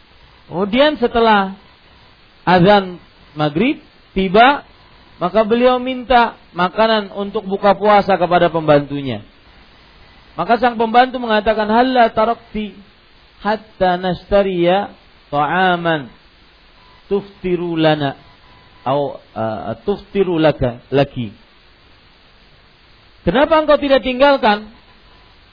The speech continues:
uang yang engkau bagi-bagikan tadi untuk agar bisa kita membeli makanan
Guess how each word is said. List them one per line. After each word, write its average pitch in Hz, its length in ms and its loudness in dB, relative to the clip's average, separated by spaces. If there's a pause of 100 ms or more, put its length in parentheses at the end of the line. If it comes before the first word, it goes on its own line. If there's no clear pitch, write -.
(180)
uang 226 400 2
yang 196 240 -2
engkau 185 160 0
bagi-bagikan 175 640 0
tadi 156 320 -2 (480)
untuk 165 400 -8
agar 160 320 -2
bisa 156 240 -4
kita 156 400 -4
membeli 175 320 -4
makanan 202 560 -2